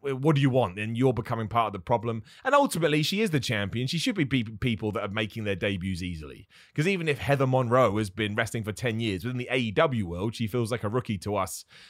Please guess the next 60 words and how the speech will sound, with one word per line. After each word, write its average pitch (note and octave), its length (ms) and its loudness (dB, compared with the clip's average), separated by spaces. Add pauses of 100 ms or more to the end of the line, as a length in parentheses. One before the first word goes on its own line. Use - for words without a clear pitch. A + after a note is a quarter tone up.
(160)
And C4+ 100 4
then C#4+ 120 4
she G3+ 120 2
challenged F3 360 4
somebody D3+ 320 6
afterwards. D3 440 4
I D3+ 80 2
think F3 240 -2
whoever D#3 240 6
that C#3+ 160 2
is C#3 140 2
should B2 160 -4
make C3+ 180 2
themselves B2+ 420 0
known B2 280 2
next A2 240 -4
week A#2+ 300 -2 (200)
so - 140 0
we C#3 100 4
can C3+ 140 2
have A#2+ 100 2
a A#2 40 0
decent B2 420 -2
build A2+ 240 2
to - 80 -8
All G#2 260 0
Out. G2+ 360 -2 (280)
And C3 500 0
as C#3+ 100 2
crazy F#3 480 2
as C#3+ 100 4
it C#3+ 80 0
was, C3 240 4
I A2+ 60 4
did B2+ 160 0
enjoy B2+ 260 0
the A#2 100 0
Lance A2 260 -2
Archer G2+ 320 -2
stuff. - 360 -12 (220)
When C#3+ 140 2
he's D#3 120 2
just B2+ 200 -4
beating C3+ 260 -2
people B2 260 0
in A2 60 -2
the G2+ 80 -2
back A#2+ 400 0
and F#2+ 80 -4
Jake A#2 220 -2
Roberts G#2+ 240 -4
is G2+ 80 -12
cutting G2 240 -6
a - 20 -6
promo A2+ 640 2
and G2+ 100 -4
then F#2+ 80 -6
he, F2 180 -8 (320)
he A2 120 -4
rip-, C3 280 -4